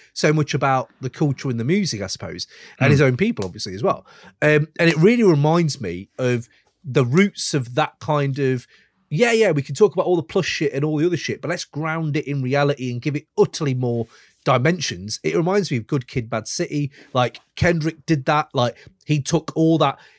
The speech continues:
Speaker 1: you know, D J quickness, you know, of what West Coast is, and then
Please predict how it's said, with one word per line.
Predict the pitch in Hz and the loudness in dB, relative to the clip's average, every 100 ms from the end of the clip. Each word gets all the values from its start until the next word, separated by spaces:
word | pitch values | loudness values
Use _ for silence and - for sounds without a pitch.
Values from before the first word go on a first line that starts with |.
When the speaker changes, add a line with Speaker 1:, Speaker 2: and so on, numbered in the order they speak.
| _ _ _ | _ _ _
Speaker 1:
you | 170 | -2
know, | 147 | -2
D | 117 - 185 | -2 -6 -6
J | 143 135 | -4 -6
quickness, | - - - 147 127 - | -4 -4 -4 -6 -6 -4
you | 135 | -4
know, | 120 131 127 | -2 0 0
of | 117 - | 0 -4
what | 131 127 | -6 -4
West | 131 - | -4 -4
Coast | 117 113 - | -8 -8 -8
is, | 156 123 117 | -4 -4 -4
and | 131 | -4
then | 139 131 | -2 -2